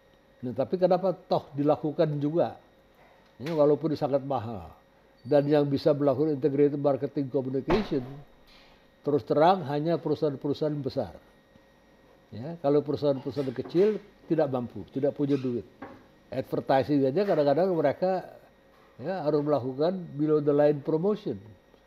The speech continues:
Mereka tidak sanggup membayar misalnya iklan di T V yang dua puluh juta itu pun satu spot. Ya, kalau satu hari empat spot, sudah empat kali dua puluh, delapan puluh juta.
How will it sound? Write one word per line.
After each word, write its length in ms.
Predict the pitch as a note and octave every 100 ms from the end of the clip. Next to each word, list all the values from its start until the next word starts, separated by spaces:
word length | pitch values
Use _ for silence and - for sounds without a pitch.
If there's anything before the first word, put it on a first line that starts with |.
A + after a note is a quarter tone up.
| _ _ _ -
Mereka 240 | C3 C3+ D3
tidak 240 | D3+ C#3
sanggup 320 | - C3+ G3+ -
membayar 480 | D#3+ C#3+ C#3+ D3+ E3 - - - - _ _
misalnya 480 | - B2 C#3 D3+ F3 B2+ - -
iklan 640 | C#3 D#3+ D#3 F3+ F3+ D3+ -
di 160 | C#3
T 160 | - D#3
V 400 | D3 D#3 G3 G3+ - - _ -
yang 400 | C#3 D3 C#3 C3
dua 240 | B2+ D#3+
puluh 240 | E3 E3+ D3+
juta 320 | D3 C#3 E3+ E3
itu 160 | F#3
pun 80 | A3
satu 240 | F3+ F3 F3+
spot. 400 | - A#3+ D#3+ - - _ _ _ _ _ _ _ -
Ya, 160 | D3+ G3
kalau 240 | D3+ D#3
satu 320 | D#3 D3 D#3
hari 240 | D3 D3 D#3+
empat 320 | C#3+ D#3+ -
spot, 320 | - G#3 G3 - -
sudah 400 | C3+ C#3 D3 C#3+ A2 - _ - _ _ - - B2+
empat 240 | E3 D3
kali 160 | D3+ D3
dua 160 | D3
puluh, 240 | C#3 F3 A#3
delapan 240 | E3 D3
puluh 240 | D3+ D3
juta. 480 | C#3 E3+ F3+ A#2 G2+